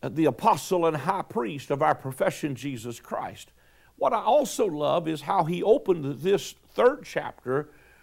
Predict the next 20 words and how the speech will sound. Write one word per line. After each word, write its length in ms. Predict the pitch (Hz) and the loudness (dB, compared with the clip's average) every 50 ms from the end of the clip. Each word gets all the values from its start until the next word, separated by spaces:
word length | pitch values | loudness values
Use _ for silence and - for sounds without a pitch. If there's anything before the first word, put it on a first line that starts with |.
| _ _ - | _ _ -2
of 120 | 160 156 | -2 0
the 80 | 147 156 | 0 0
book 200 | 147 170 190 196 | 0 0 -2 -2
of 100 | 143 117 | -2 -4
Hebrews, 600 | 113 135 240 247 160 143 131 120 113 131 143 139 | -2 -4 -4 -4 -2 0 2 2 0 0 -4 -6
and 120 | 151 151 147 | -6 -6 -6
he 140 | 170 180 165 | -6 -6 -8
says 320 | - - 202 190 175 - | -6 -4 -4 -4 -4 -4
to 160 | - - 175 | -6 -8 -6
them, 260 | 160 151 170 170 160 | -4 0 0 0 0
I 120 | - 208 233 | 0 -2 -4
like 320 | 214 220 214 214 202 - | -4 -4 -4 -4 -6 -8
this, 400 | - - - - - - - - _ _ _ _ - - - | -12 -16 -16 -16 -18 -20 -20 -20 _ _ _ _ -20 -20 -4
"Wherefore, 640 | - 151 202 196 - - - 175 170 160 151 139 - - _ _ _ _ | 2 4 4 4 4 2 2 4 6 6 6 4 -2 -10 _ _ _ _
holy 380 | - - - 175 175 151 135 117 | -8 0 2 2 4 4 2 0
brethren." 460 | 95 110 107 90 - - - - - - _ _ _ _ _ _ _ _ _ - | 0 0 -2 -2 -4 -8 -14 -20 -20 -20 _ _ _ _ _ _ _ _ _ -2
I 60 | 180 | 0
like 280 | 170 170 180 175 175 - | 2 4 4 2 2 -2
that. 240 | - - - - _ _ _ _ _ _ _ _ _ | -10 -14 -14 -16 _ _ _ _ _ _ _ _ _
"Partakers 840 | - 196 - 196 - - 262 277 - - 135 135 143 139 - - - | -2 -2 -2 2 6 6 6 6 6 2 0 0 0 -2 -6 -14 -18